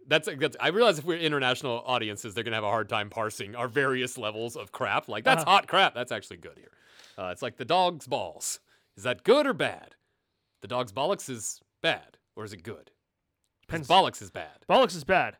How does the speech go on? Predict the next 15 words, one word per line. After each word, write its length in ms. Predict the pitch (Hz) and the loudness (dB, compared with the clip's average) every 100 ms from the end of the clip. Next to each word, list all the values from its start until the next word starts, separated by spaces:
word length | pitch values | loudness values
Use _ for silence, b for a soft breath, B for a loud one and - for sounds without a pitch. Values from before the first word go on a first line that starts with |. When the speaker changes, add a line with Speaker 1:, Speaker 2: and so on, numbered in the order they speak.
| _ _ | _ _
Speaker 2:
but 100 | - 127 | -14 0
dog's 280 | 226 254 | 2 2
bollocks 480 | 147 120 90 - - _ _ _ _ | -2 -8 -8 -14 -20 _ _ _ _
Speaker 1:
Are 100 | - | -20
good. 360 | - 110 95 _ _ _ _ | -16 -14 -14 _ _ _ _
Speaker 2:
maybe. 400 | 107 113 165 - _ _ _ _ _ | -16 -6 -6 -8 _ _ _ _ _
Speaker 1:
Which 120 | - 139 | -4 -4
Speaker 2:
I 40 | |
Speaker 1:
is 80 | 123 | -2
Speaker 2:
don't 80 | 139 | -6
know. 60 | |
Speaker 1:
weird. 120 | - _ | -8 _
<laughs> 80 | - | -6
I 60 | |
don't 220 | - 202 | 2 6